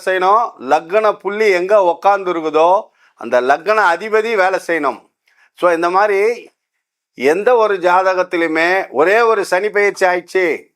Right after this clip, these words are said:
அப்புறம் எனக்கு நல்லா இருக்குது, ராகு கேது பயிற்சி ஆயிடுச்சு, நல்லா இருக்குது, குரு பயிற்சி ஆயிடுச்சு, நல்லா இருக்குன்னா இல்லை, அப்படி இல்லை ஜாதகம். இது மாதிரிலாம் பார்த்துட்டு நம்ம நிறைய பேர் தப்பு பண்றோம். நம்மளுடைய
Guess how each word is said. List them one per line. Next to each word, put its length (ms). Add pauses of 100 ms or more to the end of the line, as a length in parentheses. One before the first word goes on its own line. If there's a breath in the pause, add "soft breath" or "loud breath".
(260)
அப்புறம் 260
எனக்கு 240
நல்லா 220
இருக்குது, 260 (200)
ராகு 240 (100)
கேது 240
பயிற்சி 320
ஆயிடுச்சு, 300 (120)
நல்லா 220
இருக்குது, 240 (100)
குரு 120 (100)
பயிற்சி 240
ஆயிடுச்சு, 220 (100)
நல்லா 180
இருக்குன்னா 320 (120)
இல்லை, 280 (260)
அப்படி 320
இல்லை 160 (160)
ஜாதகம். 540 (720 soft breath)
இது 180
மாதிரிலாம் 420
பார்த்துட்டு 320 (100)
நம்ம 280
நிறைய 180 (100)
பேர் 140 (140)
தப்பு 160 (100)
பண்றோம். 340 (1000)
நம்மளுடைய 500